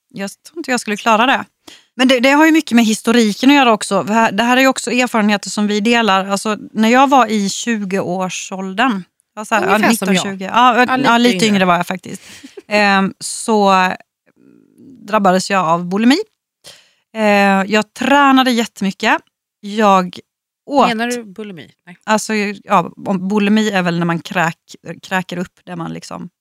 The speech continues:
Speaker 1: Man hetsäter och
Speaker 2: Inte
Speaker 1: sen
Speaker 2: bulimi.
Speaker 1: Bu-, vad heter det då?
Speaker 2: Bulimi.
Speaker 1: Bulimi. Bulimi. Ja, ifall det är någon som inte har förstått vad det var jag drabbades av så är, var det i alla fall så här.
Speaker 2: Kraftig ätstörning.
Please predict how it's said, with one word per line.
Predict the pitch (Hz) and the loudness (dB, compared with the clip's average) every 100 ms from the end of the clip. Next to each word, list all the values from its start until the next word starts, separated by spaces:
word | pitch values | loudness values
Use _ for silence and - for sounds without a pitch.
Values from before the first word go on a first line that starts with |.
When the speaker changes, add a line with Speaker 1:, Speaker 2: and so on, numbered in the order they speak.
| _ | _
Speaker 1:
Man | 190 196 - | -6 -6 -4
hetsäter | 220 247 - 220 180 - 135 | -4 -6 -4 -2 -2 -4 -12
och | |
Speaker 2:
Inte | - | -12
Speaker 1:
sen | 190 170 | -12 -14
Speaker 2:
bulimi. | 156 147 147 117 147 _ _ - | -18 -20 -20 -20 -20 _ _ -16
Speaker 1:
Bu-, | 190 233 - | -4 -2 -2
vad | 226 | -4
heter | 262 220 | -6 -6
det | |
då? | 147 - _ | -6 -8 _
Speaker 2:
Bulimi. | 240 254 226 330 202 | -10 -8 -4 -2 2
Speaker 1:
Bulimi. | 302 359 339 185 165 _ _ _ _ _ 170 | 2 2 2 0 -2 _ _ _ _ _ 0
Bulimi. | 220 262 220 208 156 - _ _ _ _ _ _ _ 202 | 4 4 4 2 -2 -8 _ _ _ _ _ _ _ 2
Ja, | 185 - | 2 2
ifall | 202 247 247 | 0 2 4
det | |
är | 269 | 6
någon | 277 | 4
som | 262 247 | 2 -2
inte | 285 285 - 247 | 0 0 0 0
har | 269 277 | 2 2
förstått | 285 - 214 - | 0 0 0 2
vad | 196 | 4
det | |
var | 202 | 4
jag | 190 | 4
drabbades | 180 202 185 185 - | 2 2 4 2 2
av | 214 185 | 2 2
så | - | 0
är, | 196 160 101 - | 2 2 -2 -2
var | 196 185 | 2 4
det | 185 | 4
i | 220 | 2
alla | 202 180 | 2 2
fall | - 165 | 2 0
så | 175 | 0
här. | 180 165 | -2 0
Speaker 2:
Kraftig | 226 - - - 185 | 0 -4 -14 -6 -4
ätstörning. | 160 - 196 185 151 | -4 -8 -10 -10 -12